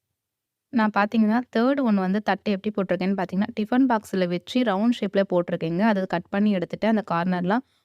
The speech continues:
உங்களுக்கு வேணும்னா இந்த மாதிரி கூட போட்டுக்கலான்றதுக்காக தான் ஒண்ணே ஒண்ணு இந்த மாதிரி பண்ணி காட்டியிருக்கேன். உங்களுக்கு வேணான்னா இப்படியும் போட்டுக்கலாங்க. கரெக்டா உங்களுக்கு ரவுண்ட் ஷேப்ல வரணும் அந்த மாதிரி நினைச்சீங்கன்னா, நார்மலா நம்ம பூரி போடுவோம்லங்க,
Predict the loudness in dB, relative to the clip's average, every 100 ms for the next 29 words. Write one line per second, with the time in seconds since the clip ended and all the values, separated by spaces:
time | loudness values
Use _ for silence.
0 | _ -2 2 2 0 0 2 2 0 0
1 | 0 2 2 2 0 -2 -2 -2 -2 -2
2 | 0 0 0 -2 -2 0 2 0 0 0
3 | 0 0 -2 -2 -2 -4 -2 -4 -2 -6
4 | -2 -2 -2 -8 _ _ _ _ _ -2
5 | 0 2 0 0 2 2 2 0 -2 -2
6 | 0 0 -2 -2 -2 -2 -2 -2 -2 -4
7 | -4 0 0 0 -2 0 0 0 -2 0
8 | 0 0 -2 -2 -2 -2 -2 0 0 0
9 | -2 -4 -2 0 0 0 0 0 -2 -2
10 | 0 0 0 0 0 0 -2